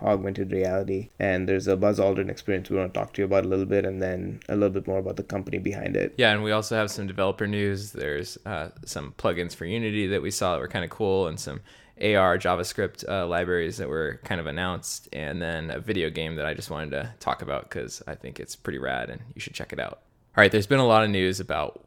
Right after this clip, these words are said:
Speaker 2: what is Apple gonna do to get into the virtual reality or augmented reality space. And I think there was an article that just came out, uh, that was a nice feature on Bloomberg,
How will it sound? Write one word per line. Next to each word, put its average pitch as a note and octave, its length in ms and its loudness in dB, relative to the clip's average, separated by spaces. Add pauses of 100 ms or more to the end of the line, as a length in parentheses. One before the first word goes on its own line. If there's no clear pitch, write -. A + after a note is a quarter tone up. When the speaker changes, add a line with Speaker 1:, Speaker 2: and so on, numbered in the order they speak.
(100)
Speaker 2:
what G2 260 0
is G#2+ 100 0
Apple E2+ 300 0
gonna F2+ 180 -6
do C#2 220 -4
to D2+ 80 -6
get D2+ 160 -4
into C#2+ 280 -8
the B1 120 -8
virtual D2 320 -6
reality C#2 360 -2
or B1+ 120 -4
augmented C2+ 360 -6
reality C#2 440 -6
space. - 640 -8 (240)
And C2+ 580 -8
I G2 60 -8
think F2+ 240 -8 (100)
there D#2 120 -4
was D#2 140 -8
an D2+ 240 -6
article G#2 340 0
that D2 120 -4
just - 240 -8
came D2+ 200 -10
out, D2+ 340 -8 (100)
uh, C#2 80 -10
that C2 120 -6
was D2+ 140 -10
a F2 40 -10
nice F#2 200 -4
feature D2 480 -6
on C#2+ 140 -6
Bloomberg, E2+ 560 -6